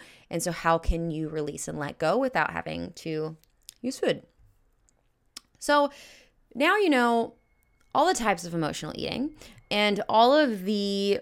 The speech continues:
or a small amount of the emotions that can trigger emotional eating, because our emotional spectrum is very, very wide, it's broad, it's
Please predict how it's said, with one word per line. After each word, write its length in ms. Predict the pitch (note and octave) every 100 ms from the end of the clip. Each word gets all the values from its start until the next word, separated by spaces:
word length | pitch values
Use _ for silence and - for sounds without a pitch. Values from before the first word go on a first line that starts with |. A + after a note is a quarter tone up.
| -
or 260 | G3 F#3+ -
a 120 | F#3
small 640 | F3 - - A3+ A3+ A3+ -
amount 520 | F#3 E3+ D#3+ E3+ E3+ -
of 520 | E3+ D#3 D#3 D3+ - - _ _ _ -
the 200 | E3+ E3+
emotions 760 | G3+ D#4+ D4+ G3 E3+ E3 D#3+ -
that 300 | E3 E3 -
can 240 | E3 D3+
trigger 520 | - G3+ F#3 D#3 D3 - - _
emotional 340 | - D3+ D3 D3+
eating, 320 | - - -
because 280 | D#3 D#3 D3
our 120 | F3
emotional 340 | A#3 G#3 G3+ F#3
spectrum 440 | - E3+ - D3+ -
is 180 | D3+
very, 320 | D3 D3+ D3+ D3+
very 460 | B2 G#2 G2+ F3 A#3 _ _ _ _ _ _ _
wide, 480 | G#3 A3 G3 F#3 E3+
it's 200 | - -
broad, 440 | - E3 D#3+ D3+
it's 260 | - - -